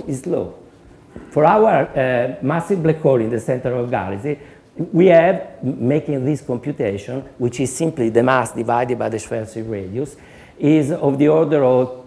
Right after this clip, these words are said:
two or three thousand solar masses per cubic parsec, which is a low density respect to what is up, evident in a nuclear star cluster. And of course, this is scaled inversely with the mass of the,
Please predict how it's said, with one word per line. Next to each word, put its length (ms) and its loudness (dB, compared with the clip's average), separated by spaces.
two 80 4
or 380 4
three 240 0
thousand 640 0
solar 320 -4
masses 360 -8
per 140 -8
cubic 340 -4
parsec, 480 -10
which 200 -10
is 100 -4
a 60 0
low 380 0
density 640 -8
respect 480 0
to 80 2
what 320 8
is 160 2
up, 300 0
evident 540 8
in 180 -2
a 80 0
nuclear 340 0
star 220 -4
cluster. 400 -6
And 120 4
of 100 8
course, 320 4
this 180 -2
is 200 -4
scaled 420 2
inversely 480 4
with 180 4
the 80 4
mass 320 2
of 180 4
the, 260 6